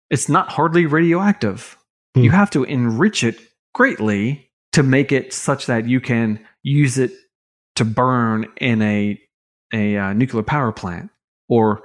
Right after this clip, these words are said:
Speaker 1: shove it together at high rate of speed to make it explode in a nuclear bomb. But even then, it's not, I mean, there are places in the world where there's radiation, I mean, there's, sorry, there's uranium in the rocks that the people walk on every day.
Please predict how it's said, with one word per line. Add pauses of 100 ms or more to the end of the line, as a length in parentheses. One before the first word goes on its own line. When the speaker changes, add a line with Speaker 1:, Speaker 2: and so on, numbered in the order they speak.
(100)
Speaker 1:
shove
it
together
at
high
rate
of
speed
to
make
it
explode
in
a
nuclear
bomb. (300)
But
even
then,
it's
not, (600)
I
mean,
there
are
places
in
the
world
where
there's (160)
radiation, (140)
I
mean,
there's,
sorry,
there's
uranium (400)
in
the
rocks
that
the
people
walk
on
every
day.